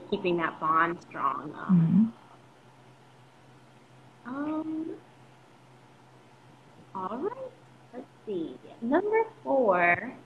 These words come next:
Speaker 1: So there's ten questions. So get those. Um, covid nineteen is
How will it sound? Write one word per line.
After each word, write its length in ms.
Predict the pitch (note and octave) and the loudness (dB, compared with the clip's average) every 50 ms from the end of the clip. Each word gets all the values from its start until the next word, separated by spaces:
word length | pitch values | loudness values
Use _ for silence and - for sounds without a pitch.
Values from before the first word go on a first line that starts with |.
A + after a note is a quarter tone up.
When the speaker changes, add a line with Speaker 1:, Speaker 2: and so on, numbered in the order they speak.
| - - | -18 -14
Speaker 1:
So 60 | - | -4
there's 220 | G3 G3 F3+ F3 - - - - - - | 0 0 0 0 -2 -8 -20 -20 -4 4
ten 220 | F#4+ F#4+ G4+ G#4 G#4 | 4 6 6 4 2
questions. 440 | - - D4 - - - - - - - - | 4 4 4 4 4 -4 -12 -16 -14 -2 2
So 180 | G#3 F#3 F#3 F#3 F#3 - | 4 4 4 4 2 0
get 160 | B3 C#4+ - | -2 0 4
those. 160 | F4 F4 E4+ - - - - - - - - - - - - - - - - - - - - - E3 F3 - - - - - - - - - - - - - - - - - - | 4 4 4 2 -4 -14 -20 -20 -20 -20 -20 -20 -20 -20 -20 -20 -20 -20 -20 -20 -20 -20 -20 -20 -20 -20 -20 -20 -20 -20 -20 -12 -10 -10 -10 -10 -16 -20 -20 -20 -20 -20 -4 0
Um, 680 | G#3 G#3+ G#3+ G#3+ G#3+ G#3+ G#3+ G#3+ G#3+ A3 A3+ A#3+ - - - - - - | 2 4 4 2 2 0 0 0 0 0 -2 -4 -6 -12 -18 -20 -20 -12
covid 420 | - - D4 E4 E4 E4 E4+ F4 E4+ | 4 6 6 6 8 4 2 2 2
nineteen 680 | D#4+ D4+ C#4+ D4 D4 D4 - C#4 B3 B3 C4 B3+ - - | 0 0 0 0 -2 -2 0 2 2 2 2 0 -2 0
is 220 | G#3 G#3 G3+ G3+ | 4 4 4 4